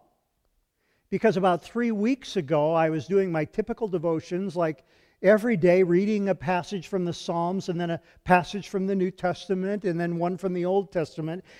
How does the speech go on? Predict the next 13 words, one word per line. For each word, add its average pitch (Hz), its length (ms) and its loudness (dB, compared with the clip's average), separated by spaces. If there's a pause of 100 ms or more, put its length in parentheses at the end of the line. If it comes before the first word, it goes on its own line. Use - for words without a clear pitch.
(120)
And 185 200 2
Psalm 262 680 0
thirty-four 233 1200 2
was 156 420 -2
there, 151 560 2 (260)
and 208 240 4
it 208 200 2
seemed 269 600 0
to 254 140 -4
set - 580 -2
the 208 100 0
theme 202 600 -2
for 180 400 2